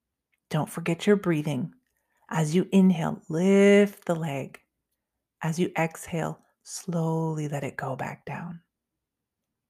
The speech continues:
Let's try not to do any super rapid or pulsing movements here.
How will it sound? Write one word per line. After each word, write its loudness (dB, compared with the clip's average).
Let's -12
try 0
not 4
to -4
do 2
any -2
super -8
rapid -2
or -8
pulsing -4
movements 0
here. -2